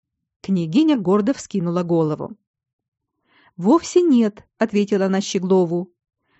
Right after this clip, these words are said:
"Бунич стал проявлять излишнее внимание ко мне только здесь, а в Петербурге, когда жил в бабушкином доме, он не выделял меня среди сестёр".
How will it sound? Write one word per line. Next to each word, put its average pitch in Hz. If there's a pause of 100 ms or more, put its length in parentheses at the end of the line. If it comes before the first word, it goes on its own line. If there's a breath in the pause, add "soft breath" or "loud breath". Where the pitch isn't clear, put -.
(140)
"Бунич 247
стал 185
проявлять 185
излишнее 190
внимание 185
ко 170
мне 165
только 269
здесь, 170 (640)
а 202
в 196
Петербурге, 214
когда 175
жил 196
в 180
бабушкином 190
доме, 160 (340)
он 190
не 220
выделял 240
меня 165
среди 170
сестёр". 170